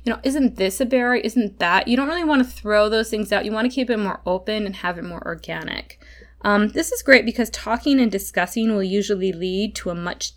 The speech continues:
deeper conversation than filling out a survey. I mean, it's great to have the surveys and conduct a focus group.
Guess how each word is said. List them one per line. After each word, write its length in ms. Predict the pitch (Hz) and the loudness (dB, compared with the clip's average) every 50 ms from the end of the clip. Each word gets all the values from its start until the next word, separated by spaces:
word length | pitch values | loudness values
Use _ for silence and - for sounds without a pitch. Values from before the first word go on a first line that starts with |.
| - - | -12 -8
deeper 320 | - 202 202 - 240 220 | -6 -6 -4 -2 -2 -4
conversation 960 | 214 - - 196 185 180 185 185 - 165 175 190 190 220 220 233 240 254 254 - - - - - - | -4 -4 -6 -6 -4 -4 -4 -4 -4 -4 -6 -4 -2 -2 0 2 4 2 2 0 -6 -20 -20 -8 -4
than 120 | 202 214 - | -2 -2 -2
filling 360 | - - 196 196 202 190 180 | 0 0 2 2 2 0 -2
out 140 | 175 165 - | -2 -4 -6
a 60 | 180 | -8
survey. 640 | - - 180 175 175 170 - 160 156 - - - - - - - - - - - - - - | -6 -4 -4 -4 -2 -4 -4 -6 -6 -8 -8 -12 -18 -20 -20 -20 -20 -20 -20 -20 -20 -10 -6
I 100 | 202 196 | -2 -2
mean, 140 | 196 196 | 0 -2
it's 140 | 190 190 - | -2 -4 -4
great 280 | - - 220 220 254 247 | 0 2 4 4 4 2
to 80 | 285 247 | 0 0
have 180 | 240 247 233 | 0 0 0
the 80 | 226 247 | -2 -2
surveys 600 | - 277 269 262 202 185 170 165 185 - - - - - | 2 2 2 4 4 2 0 -2 -4 -6 -10 -14 -6 -2
and 320 | 226 226 233 247 254 247 247 | 2 4 6 8 6 6 4
conduct 380 | - 208 185 - - - - | 2 -2 -4 -4 -6 -6 -6
a 40 | 180 | -6
focus 340 | - 190 175 - - - - | -4 -4 -6 -6 -8 -10 -8
group. 200 | - - - | -8 -10 -10